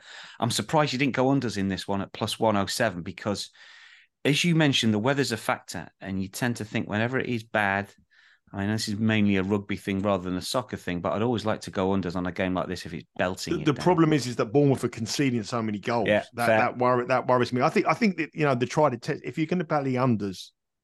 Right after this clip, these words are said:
Speaker 2: then the tried and tested formula of Wolves drawing at half time and the nil-nil at half time is probably the play to have here, because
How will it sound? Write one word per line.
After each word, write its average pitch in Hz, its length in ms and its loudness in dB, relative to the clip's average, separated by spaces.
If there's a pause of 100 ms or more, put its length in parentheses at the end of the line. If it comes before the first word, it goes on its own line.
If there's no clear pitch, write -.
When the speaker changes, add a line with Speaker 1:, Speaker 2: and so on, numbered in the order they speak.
(140)
Speaker 2:
then 117 200 0
the 110 80 2
tried 123 280 2
and 110 100 -4
tested 104 420 -6 (140)
formula 110 400 4
of 95 120 -2
Wolves 110 260 0
drawing 110 240 0
at 101 80 -4
half 113 200 0
time 107 260 -2
and 101 60 0
the 104 60 0
nil-nil 107 400 0
at 98 60 -6
half 101 180 -2
time 110 240 -2
is 92 60 -6
probably 107 240 -4
the 98 100 -6
play 107 240 -2
to - 160 -6
have 107 220 -2
here, 104 160 0
because 110 280 -4